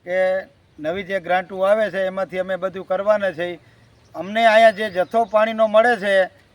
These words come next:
એ હાવ ઓછો મળે છે અને અગાઉ ગેરકાયદેસર જે ગામડા રહ્યા એ પાણી લઈ લે છે,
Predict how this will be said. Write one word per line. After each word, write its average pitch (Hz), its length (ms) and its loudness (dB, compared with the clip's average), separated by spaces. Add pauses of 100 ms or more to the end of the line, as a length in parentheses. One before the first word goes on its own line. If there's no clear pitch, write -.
(280)
એ 190 60 -4 (100)
હાવ 214 260 6
ઓછો 220 300 -2
મળે 220 340 4
છે 202 160 2 (600)
અને 175 120 -18 (160)
અગાઉ 220 360 8 (140)
ગેરકાયદેસર 214 1000 2 (920)
જે 180 160 -4 (100)
ગામડા 208 420 4
રહ્યા 202 460 4 (540)
એ 185 140 -14
પાણી 196 360 -6
લઈ 196 160 -4
લે 208 160 -8
છે, 202 180 -8